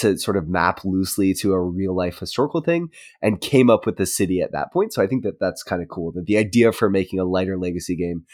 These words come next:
even came before a theme. It wasn't like he sort of thought, "Oh, I wanna make a city game," and then it became a Legacy game. It was a Legacy game that became a city game.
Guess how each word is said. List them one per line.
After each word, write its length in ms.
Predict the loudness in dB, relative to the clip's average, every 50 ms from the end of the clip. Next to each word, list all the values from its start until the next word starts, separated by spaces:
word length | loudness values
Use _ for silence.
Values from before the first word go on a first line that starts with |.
| -20 -20 -20 _ _ 4
even 240 | 6 6 6 4 0
came 260 | -2 -2 -2 -2 -2
before 280 | -2 -4 -6 -6 -6 -6
a 20 | -6
theme. 260 | -8 -10 -10 -8 -10 -10
It 80 | -10
wasn't 240 | -10 -10 -10 -8 -10
like 160 | -10 -10 -12 -12
he 180 | -14 -14 -14 -14
sort 220 | -12 -10 -10 -10
of 80 | -8 -6
thought, 200 | -6 -6 -2 2
"Oh, 220 | 4 6 6 6 4 2
I 80 | 0 0
wanna 160 | 0 0 0
make 160 | -2 -6 -8
a 60 | -10 -6
city 260 | -2 0 0 0 0
game," 240 | -2 -4 -6 -6 -6
and 180 | -8 -8 -8
then 120 | -8 -8 -10
it 40 |
became 320 | -12 -14 -10 -6 -6 -4 -4
a 40 | -4
Legacy 380 | -4 -6 -6 -6 -6 -8 -8 -8
game. 240 | -8 -8 -10 -12 -14
It 260 | _ -20 -20 -12 _ 0
was 80 | 4
a 40 | 6
Legacy 360 | 6 6 6 4 2 0 -2
game 240 | -2 -2 -2 -2 -2
that 100 | -4 -4
became 260 | -6 -8 -10 -10 -10
a 60 | -10 -10
city 280 | -10 -6 -4 -4 -4 -6
game. 300 | -8 -10 -12 -12 -14 -16